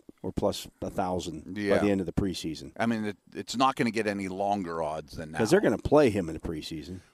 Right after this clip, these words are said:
Speaker 2: Well, that was actually my next question. Do you think he's so good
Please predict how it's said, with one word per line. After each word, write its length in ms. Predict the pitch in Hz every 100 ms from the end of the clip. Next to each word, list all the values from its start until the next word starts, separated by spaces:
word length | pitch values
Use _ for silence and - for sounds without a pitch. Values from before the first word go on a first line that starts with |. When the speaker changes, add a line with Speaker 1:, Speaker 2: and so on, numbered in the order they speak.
| -
Speaker 2:
Well, 100 | 160
that 160 | 214 240
was 100 | 220
actually 240 | 185 170 156
my 80 |
next 260 | 143 135 -
question. 500 | - 170 - - - - _ _ _ _ _ _ _ _ _ _
Do 100 | -
you 140 | 147 139
think 720 | - - 196 226 - - - _ _ _ _ _ _ _ _ _
he's 320 | 160 202 196
so 440 | - - 170 214
good 540 | 180 190 156 90 87